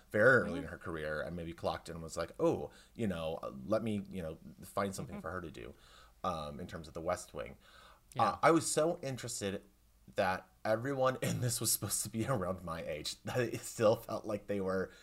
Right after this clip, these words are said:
Speaker 1: ten years older than I was. And I don't know if that's just
Speaker 2: Yeah.
Speaker 1: my own, like, state of being or whatever,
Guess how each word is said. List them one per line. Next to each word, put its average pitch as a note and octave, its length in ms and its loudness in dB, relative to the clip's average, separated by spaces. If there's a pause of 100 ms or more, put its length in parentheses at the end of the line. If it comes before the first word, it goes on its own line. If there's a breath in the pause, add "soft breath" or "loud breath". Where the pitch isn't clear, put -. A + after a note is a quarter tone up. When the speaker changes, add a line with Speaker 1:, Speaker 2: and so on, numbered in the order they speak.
(100)
Speaker 1:
ten G#2+ 300 2
years A2 220 0
older F#2 260 -2
than F#2+ 160 0
I F#2+ 140 0
was. G2+ 280 2
And F#2 160 -4
I F#2+ 140 0
don't G#2 140 2
know F#2+ 80 2
if F#2+ 80 -2
that's - 180 -8
just - 160 -10
Speaker 2:
Yeah. C#4 180 2
Speaker 1:
my E2+ 180 -6 (520 loud breath)
own, G#2 260 6
like, F#2 220 0
state F#2+ 260 0
of E2+ 80 -6
being A2 300 0
or B2 100 2
whatever, C3 460 2